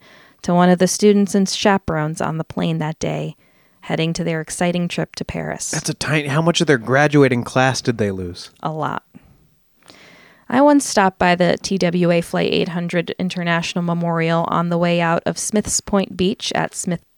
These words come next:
Speaker 1: Point, uh, County Park in Shirley, Long Island.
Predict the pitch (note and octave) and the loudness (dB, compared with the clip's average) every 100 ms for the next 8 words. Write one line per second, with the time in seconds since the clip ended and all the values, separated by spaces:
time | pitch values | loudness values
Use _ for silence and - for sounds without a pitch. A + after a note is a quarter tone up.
0 | _ - F3+ E3 - - - D#3 - - | _ -6 -4 -4 -8 -8 -4 -4 -4 -4
1 | E3+ E3+ - A3 A#3+ - _ F3 F3 - | -4 -4 -4 -2 -2 -8 _ -8 -6 -4
2 | E3+ D#3+ D#3+ D#3+ D#3+ D3+ C#3+ B1+ - | -2 -2 -4 -6 -6 -6 -6 -8 -10